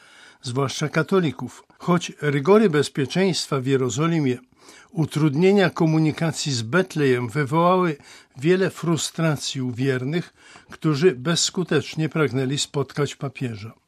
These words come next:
Słowa wygłoszone podczas spotkania z uchodźcami w Jordanii i w Betlejem, ale i symboliczne gesty papieża przy murze bezpieczeństwa koło Betlejem, jak też przy pomniku ofiar terroryzmu w Jerozolimie,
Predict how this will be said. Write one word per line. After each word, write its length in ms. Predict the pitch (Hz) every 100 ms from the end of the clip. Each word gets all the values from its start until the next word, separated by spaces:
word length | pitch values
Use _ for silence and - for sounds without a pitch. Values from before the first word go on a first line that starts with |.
| _ _ _
Słowa 520 | - - 190 208 143
wygłoszone 680 | 123 147 139 160 - 190 175
podczas 480 | - 160 - 160 143
spotkania 720 | - - 160 - 190 208 170
z 120 | 143
uchodźcami 640 | 139 151 - - 185 185 147
w 60 |
Jordanii 600 | 143 139 120 160 180 175
i 60 | 151
w 100 | 120
Betlejem, 580 | 147 143 - 123 117 - _ _ - -
ale 320 | - 160 151 160
i 180 | 165
symboliczne 800 | 156 180 156 156 185 190 - 196
gesty 460 | 143 190 175 - 147
papieża 580 | 143 139 156 160 151 175
przy 240 | - 151
murze 320 | 147 165 170
bezpieczeństwa 1000 | 156 147 - 160 - 185 175 - - - 254 _ _ - _ _
koło 340 | - 170 170 143
Betlejem, 680 | 131 147 - 156 180 185
jak 280 | 147 143 139
też 320 | - 170 165
przy 300 | - - 180
pomniku 760 | - - 139 165 185 - 147 -
ofiar 340 | 175 170 151
terroryzmu 720 | 127 147 135 143 147 127 143
w 60 | 127
Jerozolimie, 720 | 139 135 117 127 117 120 135